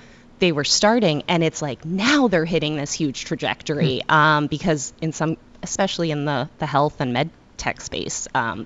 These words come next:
Speaker 1: those can be longer plays for, you know, them riding out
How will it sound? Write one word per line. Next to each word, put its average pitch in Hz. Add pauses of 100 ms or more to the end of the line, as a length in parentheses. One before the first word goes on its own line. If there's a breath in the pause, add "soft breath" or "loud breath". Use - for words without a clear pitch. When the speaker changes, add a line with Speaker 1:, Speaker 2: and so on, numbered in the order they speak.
Speaker 1:
those 160
can 208
be 117
longer 143
plays 147
for, 113 (480 loud breath)
you 123
know, 107 (160)
them 139
riding 123
out 127